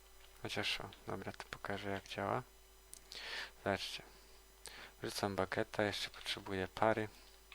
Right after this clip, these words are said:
Szybko setupujemy sobie ten układ. Dobra. Jak widzicie, z-, para zostaje wykorzystywana.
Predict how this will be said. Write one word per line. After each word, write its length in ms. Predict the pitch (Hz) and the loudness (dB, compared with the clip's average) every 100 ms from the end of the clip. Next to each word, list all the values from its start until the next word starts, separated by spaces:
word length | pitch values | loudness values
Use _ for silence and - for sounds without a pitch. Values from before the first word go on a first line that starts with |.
| - - - - - - - - - - - - - - - - - | -18 -18 -20 -20 -20 -18 -20 -18 -18 -18 -20 -18 -18 -14 -14 -10 -6
Szybko 380 | - - - 104 | -4 -4 -2 0
setupujemy 880 | - - - 101 - 101 107 104 | 0 0 0 -4 0 2 2 2
sobie 320 | 98 - 98 92 | 0 -2 -2 -4
ten 220 | - - | -8 -6
układ. 580 | 117 - 104 - - - - - - - - - - - - - - - - - - - - - - - - - | -6 -2 -2 -2 -4 -6 -8 -16 -18 -16 -16 -10 -10 -10 -20 -20 -20 -20 -20 -20 -20 -20 -20 -20 -18 -20 -20 -10
Dobra. 380 | 98 92 104 131 - - - - - - - - - | -6 -2 2 2 0 -10 -16 -14 -12 -8 -8 -8 2
Jak 100 | 107 | 4
widzicie, 300 | 104 - 107 | 6 6 6
z-, 140 | 98 | 4
para 320 | - - 120 110 | 10 12 12 12
zostaje 300 | - 113 104 | 10 8 8
wykorzystywana. 1000 | 107 107 101 - 95 95 110 117 113 | 6 4 4 0 2 6 8 8 4